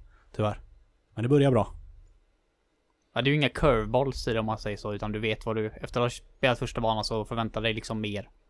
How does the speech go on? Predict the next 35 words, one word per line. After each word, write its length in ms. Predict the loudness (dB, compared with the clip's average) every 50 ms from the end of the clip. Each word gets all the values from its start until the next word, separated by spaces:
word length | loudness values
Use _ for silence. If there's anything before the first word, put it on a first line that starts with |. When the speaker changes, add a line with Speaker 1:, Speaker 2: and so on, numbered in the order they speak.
| _ _ _
Speaker 2:
de 120 | -8 -2
andra 140 | 0 0 2
Speaker 1:
Ja. 60 | 2
Speaker 2:
banorna, 220 | 2 2 2 2 2
fast 200 | 0 0 0 -2
det 60 | -2
är 60 | -4 -2
ju 80 | -2
nya 240 | -2 0 0 0 0
miljöer. 500 | -2 -2 -4 -4 -6 -6 -6 -6 -6 -6 -6
Speaker 1:
Mm. 240 | -4 -4 -4 -4 -6 -10 -14 -20 -14 _
Och 100 | -2 0
då 80 | 0
blir 220 | 2 4 4 4 4
det 60 | 4
inte 140 | 2 2 0
så 60 | -2
läskigt. 420 | -2 -2 -2 -4 -6 -8 -8 -10 -12 -12 -14 -14 -16 -16 -18 -20 -20 -20 -20 _ _ _
Man 80 | 2 4
vill 140 | 4 4 4
bli 100 | 2 2 4
överraskad, 520 | 4 4 4 2 0 -2 -2 -4 -4 -6 -6 -6
det 60 | -2
är 40 | 0
då 100 | 2 2
man 140 | 2 2 2
blir 140 | 2 0
rädd. 200 | 0 0 -4 -6 -12 -16 -20 -20 -14 -8
Speaker 2:
Mm. 280 | -4 -4 -2 -2 -4 -6 -4
Men 200 | 0 4 4 6
jag 80 | 6
vet 140 | 4 4 2
inte, 140 | 2 2 2
jag 100 | 2 0
tycker, 300 | 0 -2 -2 -2 -2 -4